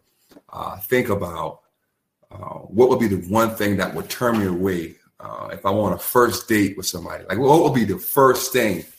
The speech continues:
or what would be the main thing that would, uh, turn me away when I'm on a date? Miss Wilson is in the building. Miss Wilson, welcome to Talk to Me Tuesday. Miss Wilson, here's the question, the first question.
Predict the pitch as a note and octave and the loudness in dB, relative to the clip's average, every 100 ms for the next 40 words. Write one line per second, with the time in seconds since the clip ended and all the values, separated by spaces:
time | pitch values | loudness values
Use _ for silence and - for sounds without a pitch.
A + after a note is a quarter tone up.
0 | _ - _ _ - F#2 B2 A2+ A#2 G#2 | _ -20 _ _ -4 2 4 4 0 0
1 | G2 A2+ C3+ A#2+ F#2 F2+ F2+ E2+ F#2 E2+ | 2 4 4 2 -2 -6 -4 -2 -2 -2
2 | E2 D#2+ D#2+ D#2+ E2+ - - C3 A#2+ G#2+ | -6 -6 -6 -6 -8 -10 -2 0 2 2
3 | F#2 F#2+ F#2+ E2+ - _ _ _ _ - | 2 2 2 0 -8 _ _ _ _ -6
4 | F#2 F2+ F#2 F2+ D#2+ E2+ D#2 - F#4+ G4 | -2 0 0 -2 -2 -4 -2 4 6 8
5 | G#4 - - A3 G3 - _ _ - - | 6 6 2 -2 -6 -14 _ _ -20 -16
6 | A2+ A#2+ A#2+ A2 G2+ G2 F#2+ A#2 D#3 C3 | -10 -6 -6 -8 -6 -6 -6 -6 -4 -4
7 | A#2 G#2 B2+ B2 A2+ G#2+ F#2+ A2 G#2 A2 | -6 -6 -6 -6 -8 -8 -8 -10 -12 -10
8 | G#2 G#2 B2 C#3 G2+ F#2+ _ _ _ F3 | -8 -8 -6 -6 -6 -12 _ _ _ -2
9 | E3+ C3+ - C3+ - F#2 - A#2+ A#2 - | -2 -4 -4 -4 -4 -12 -10 -6 -6 -6
10 | E2+ - | -10 -14